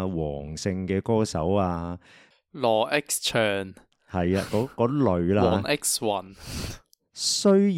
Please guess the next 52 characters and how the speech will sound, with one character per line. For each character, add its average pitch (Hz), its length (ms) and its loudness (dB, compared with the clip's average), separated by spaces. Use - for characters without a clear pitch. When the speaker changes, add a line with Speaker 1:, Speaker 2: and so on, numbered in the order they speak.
Speaker 1:
然 87 120 -4
係 90 280 -2
搞 101 260 4
到 104 280 6
件 82 180 0
事 85 180 -2
好 87 180 2
大 87 260 2
啦， 98 300 2
<laughs> - 160 -20
但 110 280 2
係 104 200 0
實 98 140 -2
際 107 220 0
上 92 260 0
係 - 360 -2
咪 101 180 0
真 170 180 -2
係 90 320 0
鞭 139 240 0
撻 92 220 -8
得 120 100 -4
佢 87 220 -6
咁 95 180 -4
嚴 78 320 -6
重 87 300 -4
呢？ 127 200 -2
如 87 220 -4
果 151 140 0
係 143 120 2
用 90 280 -2
以 87 160 -4
前 78 240 -8
嘅 95 120 -2
道 87 160 0
德 123 100 0
標 127 200 0
準 113 180 0
嚟 76 60 -4
到 85 160 -2
睇 - 220 -6
嘅 95 180 0
話， 92 220 0
我 95 140 0
覺 104 120 0
得 120 140 0
唔 85 180 -10
係 78 240 -4
好 - 160 -4
勁 76 420 -4
啫 80 60 -8
喎。 - 120 -8